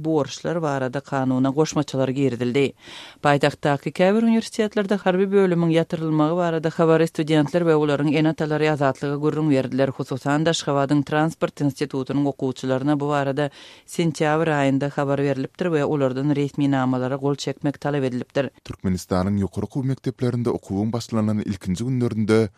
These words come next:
Speaker 2: studentler resmi nama gol çekmäge mejbur boldular. Bu dokumenta gol çeken studentiň bilim edarlarynda harby bölümiň ýatyrylmagy bilen ylalaşýandygyny we hiç ile arşikatynyň ýokdugyny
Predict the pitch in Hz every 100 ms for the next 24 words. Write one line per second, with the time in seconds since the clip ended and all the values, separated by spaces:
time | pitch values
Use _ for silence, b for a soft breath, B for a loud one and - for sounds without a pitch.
0 | _ - - 107 104 92 87 110 87 98
1 | - 104 87 87 113 104 135 - 143 120
2 | 110 110 117 123 98 90 87 92 82 82
3 | 85 - _ - 131 147 - 139 123 110
4 | 120 120 123 131 - 120 - 117 120 107
5 | 95 113 95 95 127 120 123 117 113 107
6 | 104 101 101 87 b b 95 95 110 131
7 | 139 127 120 117 117 117 110 90 87 98
8 | 123 127 101 113 107 95 - 95 92 95
9 | 101 104 104 104 b b b 104 90 131
10 | 143 - 120 85 98 131 - - 120 104
11 | 107 98 98 135 - 123 123